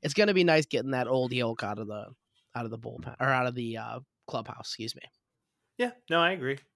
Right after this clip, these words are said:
Speaker 2: Get out with the in, in with, out, o-, out with the old, in with the new.
Speaker 1: <laughs> Yeah, I'm messing you up with my bad language. <laughs>
Speaker 2: Yeah, what the fuck, Vince? Anyways,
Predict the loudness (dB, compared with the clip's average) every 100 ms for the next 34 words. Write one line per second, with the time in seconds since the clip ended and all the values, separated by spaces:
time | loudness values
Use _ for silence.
0 | _ _ -4 0 0 -2 -4 -6 -4 -4
1 | -8 -12 _ _ _ -14 -10 -4 -4 -6
2 | _ _ 4 6 6 8 8 6 -2 -4
3 | -12 -8 -2 4 4 4 2 0 4 6
4 | 4 0 0 2 0 -2 -2 0 0 -2
5 | -6 -2 0 4 2 4 4 6 4 -2
6 | -6 -6 -8 2 2 2 -6 -8 -6 6
7 | 8 8 4 -4